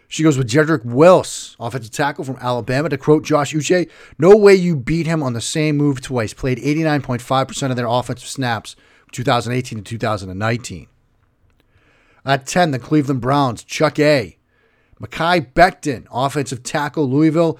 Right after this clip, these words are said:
Left tackle, a big need for this offense. It absolutely is.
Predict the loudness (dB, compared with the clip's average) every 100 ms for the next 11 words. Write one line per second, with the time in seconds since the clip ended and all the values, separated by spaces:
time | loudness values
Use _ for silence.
0 | _ _ -10 -8 0 0 0 -4 -6 -14
1 | -8 -6 -4 -4 -4 -4 -8 -8 -4 -4
2 | -4 -6 -6 -10 -8 -4 -4 -4 -6 -6
3 | -8 -8 -6 -2 -2 -4